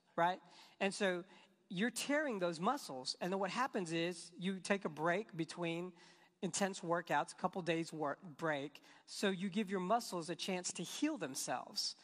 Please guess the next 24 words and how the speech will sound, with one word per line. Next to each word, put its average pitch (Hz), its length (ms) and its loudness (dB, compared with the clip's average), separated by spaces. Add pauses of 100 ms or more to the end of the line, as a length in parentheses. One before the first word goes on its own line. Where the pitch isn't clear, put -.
(540)
But 220 120 4
what, 247 240 2
what 214 80 2
happens 285 380 0
is 180 140 0
when 185 120 0
a 175 60 2
muscle 233 420 0
heals 320 440 0
itself, 151 640 0 (540)
it 208 120 2
heals 339 360 2
itself 180 540 2
prepared 277 560 0
for - 160 -4
you 208 260 0
to 190 80 0
tear 233 380 0
it 208 160 -2
again, 151 540 -2
so 180 200 -2
it 196 60 -4
heals 208 480 -4 (420)
stronger. - 800 0